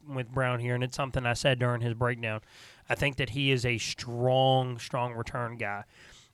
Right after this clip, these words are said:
A-, and with him, he helps elevate two other positions 'cause CeeDee Lamb no longer has to worry about punt returns, and, and Tony Pollard no longer has to worry about kick returns.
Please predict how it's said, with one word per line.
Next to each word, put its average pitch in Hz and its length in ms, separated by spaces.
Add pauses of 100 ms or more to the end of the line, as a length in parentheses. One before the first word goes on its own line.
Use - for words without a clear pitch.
(220)
A-, 139 180
and 127 300
with 160 320
him, 180 640
he 170 320
helps 165 340
elevate 139 480
two 131 300
other 208 220
positions 131 640 (340)
'cause 127 120
CeeDee 151 280
Lamb 143 260
no 131 140
longer 131 260
has 131 140
to - 80
worry 127 140
about 120 200
punt 131 180
returns, 117 400
and, 120 160
and 120 160
Tony 123 240
Pollard 120 340
no 120 120
longer 117 220
has 120 200
to - 80
worry 110 220
about 104 220
kick 135 180
returns. 104 380